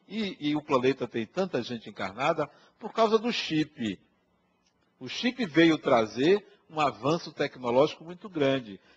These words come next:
Já se estuda o biochip. Se nós já estamos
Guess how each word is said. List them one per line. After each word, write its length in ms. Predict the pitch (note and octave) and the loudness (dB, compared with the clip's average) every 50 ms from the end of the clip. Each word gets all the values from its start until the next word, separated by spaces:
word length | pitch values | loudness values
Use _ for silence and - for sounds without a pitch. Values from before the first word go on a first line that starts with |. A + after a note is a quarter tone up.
| _ _ | _ _
Já 260 | D#3+ - A3 A3 A3+ | -8 -4 -2 -2 -2
se 180 | A3 - - A3 | -2 -4 -6 -8
estuda 460 | F3+ - - - G#3+ A3+ G#3+ G#3 G#3+ | -6 -8 -8 -8 -6 2 6 8 8
o 100 | G3 F3 | 8 6
biochip. 1300 | C#3 A#2+ A2+ - D#3+ F#3+ G#3+ A3 A3 G#3+ G3+ - - - - - C#3+ C3+ C3 - - - A2 G2+ F#2 E2+ - _ _ _ _ _ _ _ _ _ _ _ _ _ _ _ | 4 -2 -10 -6 -4 -2 4 6 6 6 6 4 0 -6 -6 -2 0 0 0 0 -4 -8 -10 -8 -8 -10 -12 _ _ _ _ _ _ _ _ _ _ _ _ _ _ _
Se 320 | - - - - C#4 C4+ | -16 -12 -6 -6 -4 -4
nós 360 | B3+ G3 G#3 A3 A#3 A#3 G#3 F3 | 0 2 4 6 6 6 6 4
já 100 | G3+ F3+ | 2 0
estamos 720 | D#3+ - - - D#3+ D#3 D#3 D#3 D3+ - - - - - | 0 -2 -2 0 2 2 2 0 -4 -10 -12 -14 -20 -20